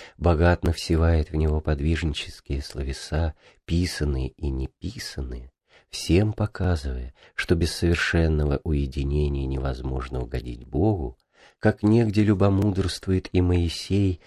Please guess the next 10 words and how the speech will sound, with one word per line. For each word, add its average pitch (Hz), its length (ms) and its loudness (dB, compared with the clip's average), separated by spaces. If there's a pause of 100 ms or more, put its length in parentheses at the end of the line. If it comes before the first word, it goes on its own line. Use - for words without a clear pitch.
(220)
богопросвещённый 87 1300 2
отец, - 520 -6 (240)
что - 220 -2
безмолвие 82 720 4
рождает 67 600 0
подвиг, 69 680 -4 (400)
а 73 140 2
подвиг 82 500 2
рождает 64 560 -2
плач, 65 600 -2